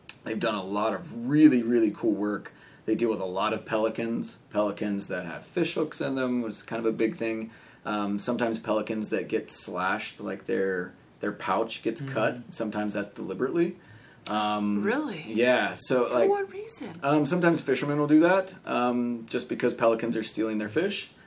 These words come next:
Speaker 1: Um, so some things like, <laughs> yeah,
Speaker 3: That makes
Speaker 1: really,
Speaker 3: me sick.
Speaker 2: Wow.
Speaker 3: Like
Speaker 1: really, really weird stuff. Um, sometimes that can happen. Not saying all fishermen do that,
Speaker 3: Right.
Speaker 1: obviously. Um,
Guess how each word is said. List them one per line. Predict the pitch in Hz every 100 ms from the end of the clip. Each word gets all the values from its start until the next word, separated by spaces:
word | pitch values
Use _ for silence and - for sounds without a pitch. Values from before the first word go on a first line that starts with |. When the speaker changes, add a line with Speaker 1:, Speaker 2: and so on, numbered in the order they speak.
| - - -
Speaker 1:
Um, | 117 113 113
so | 110 127 127 127 120
some | - - 139
things | 151 147
like, | 139 127 120 -
<laughs> | -
yeah, | 160 117 -
Speaker 3:
That | 269 -
makes | 139
Speaker 1:
really, | 156 165
Speaker 3:
me | 143
sick. | - 131 - -
Speaker 2:
Wow. | -
Speaker 3:
Like | 104
Speaker 1:
really, | 170 196 196 196
really | 175 190 190
weird | 175 175 170 156
stuff. | - 156 143 - - - -
Um, | 123 123 120 113 113
sometimes | 110 127 120 120
that | 113 110
can | 104
happen. | 98 92 - 113
Not | 117 151
saying | - 139 127 113
all | 101 107
fishermen | 107 113 - 107
do | 101 98
that, | 92 92 185
Speaker 3:
Right. | 190
Speaker 1:
obviously. | 170 95 95 - - - -
Um, | 120 117 110 101 95